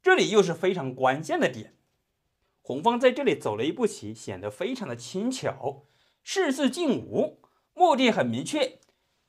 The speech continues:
你这里将来就没有闪击打象来一个先手将军。接下来黑方他有几个进攻思路呢？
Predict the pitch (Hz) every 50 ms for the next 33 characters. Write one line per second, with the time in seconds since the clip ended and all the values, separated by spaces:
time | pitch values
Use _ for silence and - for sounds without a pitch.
0 | _ _ _ _ - 208 233 233 220 - 359 339 247 208 - - 254 262 294 269
1 | 170 147 143 - 262 247 185 131 131 170 190 165 156 - - - - 139 127 -
2 | - _ - 196 233 233 - - - - - 214 240 - - - _ _ 120 95
3 | 120 156 160 135 131 - - 226 254 247 202 131 110 110 180 190 196 190 233 294
4 | 320 - - _ _ _ _ _ _ _ _ _ _ _ _ _ _ _ - -
5 | 262 277 302 294 285 311 285 180 127 123 131 - - - 226 226 226 240 233 277
6 | 269 269 - - _ _ _ _ _ _ _ _ _ _ _ _ - 269 262 226
7 | 226 220 - 139 127 165 170 233 233 190 202 214 208 - - - 196 226 254 294
8 | 277 214 160 151 156 -